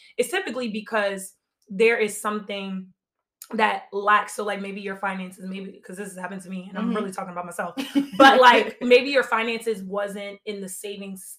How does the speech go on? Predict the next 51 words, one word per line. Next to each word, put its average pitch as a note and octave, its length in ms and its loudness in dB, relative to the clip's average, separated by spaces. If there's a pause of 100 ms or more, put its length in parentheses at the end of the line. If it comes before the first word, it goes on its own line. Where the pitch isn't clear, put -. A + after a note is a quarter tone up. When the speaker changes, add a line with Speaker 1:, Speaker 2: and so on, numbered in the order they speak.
Speaker 1:
space G3+ 440 -10
that F#3+ 120 -12
you F#3+ 60 -10
Speaker 2:
Right. G3 180 6
Speaker 1:
wanted G#3+ 220 -2
it G3 100 -10
to F#3+ 40 -16
Speaker 2:
You F#3+ 60 -12
Speaker 1:
be, G3 60 -10
so F#3 100 -2
Speaker 2:
didn't F#3+ 120 -2
Speaker 1:
you're G#3+ 120 2
Speaker 2:
make G#3 100 -8
Speaker 1:
more G#3 140 0
Speaker 2:
provision G#3+ 260 -6
Speaker 1:
angry. F#3+ 140 -10
Speaker 2:
for E3 200 -8
it. - 120 -12
Mm-hmm. A#3 120 -8
Speaker 1:
Exactly. B3 560 0
So A#3 140 -6
Speaker 2:
Mm-hmm. G#3 80 -8
Speaker 1:
you're, G3+ 200 -8 (100)
you're G#3+ 180 -4
upset A3 360 -6
about F#3+ 360 -8
that, A3+ 240 0
but G#3+ 80 -10
it's G3 200 -14
like, F#3+ 220 -8 (520)
that A#3+ 300 2
in A#3+ 80 -2
itself G#3+ 360 -4
is G3+ 100 -8
a F#3+ 80 -12
small G3 260 -12
testimony A3+ 520 -8
Speaker 2:
Yeah. F#3 200 -6
Speaker 1:
because G3+ 800 -4 (140)
your G#3+ 320 -6
life A3+ 280 -4
was G3 120 -12
not F#3 260 -8
lost G#3 400 -10
in F#3 80 -14
the F3+ 60 -14
midst F#3 280 -16
of F3+ 80 -20
your F3+ 140 -18 (100)
tire A#3+ 300 -2
pop-, - 220 -16